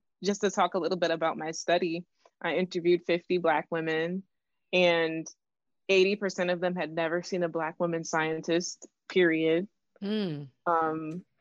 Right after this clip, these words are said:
Speaker 1: not on T V, not on social media, not in person.
Speaker 2: They didn't
Speaker 1: Um,
Speaker 2: even, they didn't even have a Black physician.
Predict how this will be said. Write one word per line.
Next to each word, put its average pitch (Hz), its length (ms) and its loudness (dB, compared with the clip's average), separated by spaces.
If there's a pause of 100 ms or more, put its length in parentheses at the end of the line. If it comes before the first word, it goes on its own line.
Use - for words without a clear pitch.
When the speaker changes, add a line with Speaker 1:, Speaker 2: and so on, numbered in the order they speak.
(120)
Speaker 1:
not 170 180 4
on 170 140 2
T 226 180 4
V, 208 540 4 (200)
not 156 160 4
on 165 120 4
social 160 280 2
media, 202 720 6 (380)
not 165 300 -2
in 156 140 -8
person. 196 760 0 (600)
Speaker 2:
They 175 120 4
didn't 240 200 6
Speaker 1:
Um, 277 60 4
Speaker 2:
even, 277 240 4
they 254 120 6
didn't 277 160 2
even 254 180 2
have 247 120 4
a 185 80 2
Black 214 240 2
physician. 196 540 -2